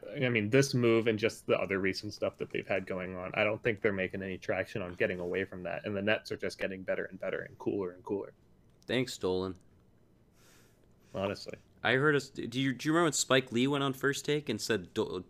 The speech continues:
Speaker 2: Dolan, like, blocked off his access to the staff door that he had used for, like, twenty years?
Speaker 1: Yeah.
Speaker 2: Like,
Speaker 1: No,
Speaker 2: wh-,
Speaker 1: and
Speaker 2: why?
Speaker 1: that he wasn't going to. They had some new, like, security protocols.
Speaker 2: Yeah.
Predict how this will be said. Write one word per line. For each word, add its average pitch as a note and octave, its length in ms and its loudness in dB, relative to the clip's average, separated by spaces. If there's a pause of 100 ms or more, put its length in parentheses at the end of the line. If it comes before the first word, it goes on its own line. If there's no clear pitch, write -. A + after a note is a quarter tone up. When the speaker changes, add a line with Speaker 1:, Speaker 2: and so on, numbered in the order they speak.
Speaker 2:
Dolan, A#2+ 360 4
like, G2+ 300 -2
blocked G#2 340 4
off A2 180 4
his G2 140 -4
access G#2+ 560 2
to - 60 -14
the - 100 -12
staff G2+ 400 4
door G2+ 220 2
that G#2+ 120 -2
he A#2 120 0
had A2+ 160 -6
used A#2 320 -6
for, B2 140 -4
like, A#2 200 -4
twenty B2 240 -2
years? C3 360 -4 (600)
Speaker 1:
Yeah. C#3 220 12
Speaker 2:
Like, F#2+ 100 0 (160)
Speaker 1:
No, C#3+ 220 12
Speaker 2:
wh-, A#2+ 140 12
Speaker 1:
and B2 80 6
Speaker 2:
why? C3 400 6
Speaker 1:
that A#2 400 6
he C#3 200 6
wasn't C3+ 360 4
going A#2+ 600 4
to. A2+ 520 6 (380)
They F3+ 140 12
had E3+ 200 8
some F3+ 220 4
new, E3 160 6
like, D#3 180 6
security C#3+ 560 6
protocols. C3+ 880 2
Speaker 2:
Yeah. A#2+ 260 0